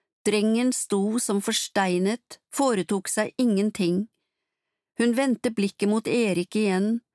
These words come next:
Bjørnen sto over ham nå, mens Erik forsøkte å gripe fatt i riflen igjen.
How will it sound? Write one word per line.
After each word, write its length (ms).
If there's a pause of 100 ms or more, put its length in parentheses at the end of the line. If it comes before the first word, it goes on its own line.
(300)
Bjørnen 560
sto 300 (160)
over 260
ham 240
nå, 280 (280)
mens 240
Erik 460
forsøkte 560
å 80
gripe 260
fatt 380
i 80
riflen 420
igjen. 300